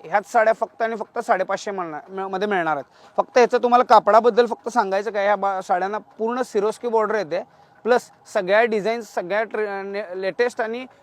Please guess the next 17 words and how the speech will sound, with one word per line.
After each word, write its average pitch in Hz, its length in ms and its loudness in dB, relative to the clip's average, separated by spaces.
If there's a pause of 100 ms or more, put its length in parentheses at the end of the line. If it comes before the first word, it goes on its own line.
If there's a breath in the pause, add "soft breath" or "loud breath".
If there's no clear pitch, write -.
न्यू 240 180 -2
स्टाईलच्या 247 380 2
प्रिंटेड 220 380 -2
डिझाईन्स 170 340 -4
आहेत. - 360 -18
सिरोस्की 214 400 0
बॉर्डर 226 300 0
प्लस 247 240 -8
हेवी 214 200 -2
सिरोस्की 190 380 -6
वर्क 160 160 -2 (1200)
आणि - 260 -14
कापड 226 340 -2
एकदम 226 240 -6
सॉफ्ट 226 260 -6
जॉर्जेट 196 340 -2
बेसिस 185 380 -8